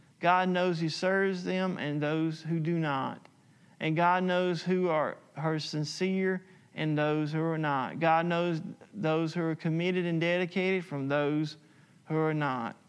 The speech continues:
God knows who plays church and those who do not. The Bible tells us in the story of the final judgment. It's found in Revelation twenty, verses eleven through fifteen.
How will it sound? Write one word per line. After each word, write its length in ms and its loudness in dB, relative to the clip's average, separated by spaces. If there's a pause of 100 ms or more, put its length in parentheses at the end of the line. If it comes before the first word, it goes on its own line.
(160)
God 260 4
knows 420 2
who 200 0
plays 440 0
church 600 -2
and 180 -2
those 320 0
who 180 -4
do 200 -2
not. 420 0 (1600)
The 100 -4
Bible 320 4
tells 260 2
us 160 -2
in 220 0 (220)
the 80 0
story 420 0
of 80 0
the 60 -2
final 420 0
judgment. 640 0 (960)
It's 200 -2
found 380 0
in 320 0
Revelation 800 0
twenty, 380 -2
verses 420 -4
eleven 380 0
through 220 -2
fifteen. 680 -6